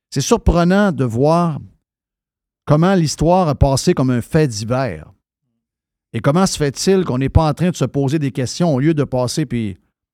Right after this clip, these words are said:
je comprends l'histoire de Barbada, je suis le premier à vous tenir, euh, à vous tenir allumé là-dessus, qu'on peut pas tolérer ça. Sauf qu'on est capable d'avoir trois, quatre histoires en parallèle. Et celle-là, faut pas qu'elle passe en deux, euh, tu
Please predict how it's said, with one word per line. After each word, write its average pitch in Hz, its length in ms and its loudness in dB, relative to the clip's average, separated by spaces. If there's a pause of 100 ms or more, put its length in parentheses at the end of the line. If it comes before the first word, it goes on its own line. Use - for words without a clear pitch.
je - 80 -16
comprends 147 320 2
l'histoire 156 320 -2
de 147 80 -2
Barbada, 135 480 -2
je 143 60 -6
suis 131 80 -8
le 113 80 -8
premier 147 420 -2
à 123 60 -2
vous 113 100 -4
tenir, 143 320 -2
euh, 110 380 -4 (140)
à 104 100 -6
vous 104 100 -8
tenir 139 240 -2
allumé 120 320 0
là-dessus, 113 300 -6
qu'on 107 100 -4
peut 101 100 -6
pas 123 140 -2
tolérer 98 380 -4
ça. - 180 -14 (960)
Sauf 147 220 2
qu'on 147 480 0
est 127 80 0
capable 180 320 0
d'avoir 139 300 -2
trois, 139 220 0
quatre 151 280 -4
histoires 139 340 -2
en 117 80 -2
parallèle. 98 520 -4 (500)
Et 120 100 -2
celle-là, 151 480 2
faut 120 120 -4
pas 170 140 0
qu'elle 131 160 -2
passe 143 360 -2
en 120 160 -2
deux, 143 680 0
euh, 98 580 -4
tu 95 60 -12